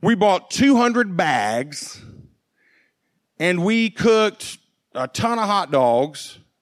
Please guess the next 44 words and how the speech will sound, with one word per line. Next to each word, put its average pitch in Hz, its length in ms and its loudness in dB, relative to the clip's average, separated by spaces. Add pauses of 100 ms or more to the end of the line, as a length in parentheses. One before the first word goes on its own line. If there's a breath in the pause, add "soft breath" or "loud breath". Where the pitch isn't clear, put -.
(480)
We, 123 200 -2
you, 120 260 -4
you 131 100 -8
hear 143 120 -2
that, 131 120 -2
Michael? 135 320 -4 (140)
I, 113 240 -6
I - 20 -8
took - 240 -10
credit 110 220 -4
for - 80 -8
that. 104 140 -4
Michael 190 360 -2
cooked 202 260 -2
a 175 60 -2
ton 196 180 0
of 190 60 2
hot 185 140 0
dogs 147 240 2
last 135 280 0
year. 127 220 -8 (920 soft breath)
And 202 100 0
we 285 140 4
had 294 160 2
some 240 120 -6
people 214 260 -2
show 214 200 0
up, 208 140 0
and 185 100 -2
we 190 80 0
had 196 140 -2
some 175 120 -10
salvations. 131 640 -4
And 147 160 -4
that 180 140 -2
was 156 100 -4
awesome. 156 300 0
I 123 40 -2
don't 143 120 -2
mean 147 120 2
to 139 60 2
discount 139 360 -4
the 131 60 -12
salvations. 123 680 -4